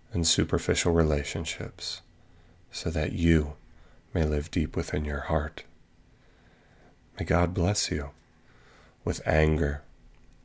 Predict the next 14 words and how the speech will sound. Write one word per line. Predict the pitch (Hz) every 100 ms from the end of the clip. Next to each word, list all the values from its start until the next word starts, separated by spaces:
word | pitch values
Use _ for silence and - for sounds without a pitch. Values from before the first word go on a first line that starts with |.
| -
at | 90
white | 82 78 76
supremacy | - - - 78 76 - 82 78 - - - - -
and | 92 80
all | 80 82
injustice, | 82 80 80 80 - 82 73 - - -
oppression, | 92 - 80 - - 80 80 - - - - - - - - -
and | 80
exploitation | 78 76 - 80 76 - 82 - 82
of | 76
people, | - 82 - 76
so | -
that | 82 82 -
you | 82 85 78